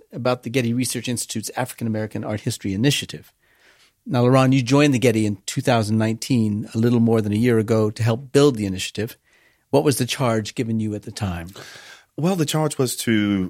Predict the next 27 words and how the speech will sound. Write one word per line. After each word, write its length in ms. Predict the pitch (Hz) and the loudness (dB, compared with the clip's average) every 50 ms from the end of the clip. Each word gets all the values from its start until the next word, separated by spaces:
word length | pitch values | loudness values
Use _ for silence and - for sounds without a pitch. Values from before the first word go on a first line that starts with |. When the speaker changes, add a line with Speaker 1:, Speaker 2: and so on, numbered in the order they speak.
| - 90 | -4 -8
Speaker 2:
begin 460 | 95 82 107 107 104 98 98 95 82 | -6 -2 0 0 0 0 0 -2 -2
building 440 | 78 85 104 104 104 92 95 87 80 | 0 0 0 0 2 0 0 0 0
the, 240 | 85 80 76 73 - | 0 -2 -2 -4 -6
the 120 | - 82 | -8 -10
collection, 540 | - - - 87 82 76 - - - 73 73 | -10 -8 -6 -6 -6 -6 -6 -10 -10 -8 -6
the 100 | 76 78 | -6 -4
archival 520 | 80 78 80 80 - 82 78 71 69 69 | -4 -4 -6 -6 -8 -12 -12 -10 -12 -14
collection 600 | - - - 85 80 76 73 - - - 76 73 73 | -14 -10 -8 -6 -6 -6 -8 -10 -10 -10 -8 -8 -8
of 160 | 73 69 - | -10 -8 -8
African 300 | 76 - - - - 85 | -10 -10 -10 -12 -10 -8
American 280 | 76 73 - 76 73 73 | -8 -8 -8 -8 -8 -6
artists, 540 | 71 71 67 69 71 - - - - - - - - - - - - - _ _ | -6 -8 -8 -10 -10 -10 -10 -10 -12 -14 -16 -18 -20 -20 -20 -20 -20 -20 _ _
and 640 | 107 113 120 123 120 117 117 113 117 113 113 113 - - _ - | 2 4 6 6 6 6 4 4 4 2 2 0 -2 -8 _ -10
to 840 | - - 120 117 113 110 110 107 107 107 101 101 101 98 - - - - - - | -4 0 2 2 2 2 2 2 0 0 -2 -2 -2 -4 -6 -6 -10 -18 -18 -12
start 260 | - - - - - - | -4 -2 -2 -2 -2 0
thinking 300 | - 131 127 - 127 113 | -2 -2 0 0 0 -2
about 160 | 113 110 - | -2 -4 -4
the 60 | - | -4
kinds 200 | - 104 98 - | -4 -4 -4 -4
of 80 | - - | -8 -12
programs 800 | - - 107 104 101 92 92 90 85 82 82 76 76 - - | -4 0 2 2 2 2 2 0 0 0 -2 -2 -4 -6 -4
that 160 | 87 80 - | -6 -6 -4
we 100 | 85 87 | -4 -6
would 160 | 78 82 80 82 | -4 -4 -4 -4
want 160 | 82 80 78 - | -4 -4 -6 -8
to 100 | - 80 | -10 -6
run 600 | 78 78 80 80 82 82 82 78 76 73 73 | -4 -2 0 0 0 0 0 -2 -4 -6 -8